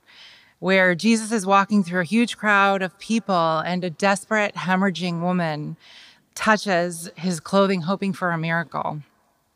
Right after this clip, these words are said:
He stops and asks, "Who touched me?" And she fesses up, and he thanks her for coming forward, and he heals her, and it all ended up fine. But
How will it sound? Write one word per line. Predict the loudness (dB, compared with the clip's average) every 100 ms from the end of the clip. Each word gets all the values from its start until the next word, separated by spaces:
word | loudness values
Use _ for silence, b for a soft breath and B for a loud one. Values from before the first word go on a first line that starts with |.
| _ _ -20 -20 B
He | -8
stops | -6 0 2 4 2 -4 -10
and | -6 -2
asks, | -2 -4 -14 -18 b b -8
"Who | -8
touched | -6 -8 -8 -12
me?" | -12 -12 -16 _ _ _ b b b b b b b b _ -20 -4
And | 2 4 2
she | 2 2
fesses | 2 0 0 2
up, | 2 0 -16 -14 -4
and | 2 4 4 4 2
he | 2
thanks | 2 -2 0
her | -4
for | -2
coming | -2 -2 -4
forward, | 0 2 4 2 0
and | -2
he | -6 -10
heals | -6 0 0 0
her, | -2 0 0
and | -2 -4
it | 0
all | 2 4 2 0
ended | -2 -2 -2
up | -4
fine. | -4 -4 -6 -8 -10 -12 b b b b b b b b _ 0
But | 2 2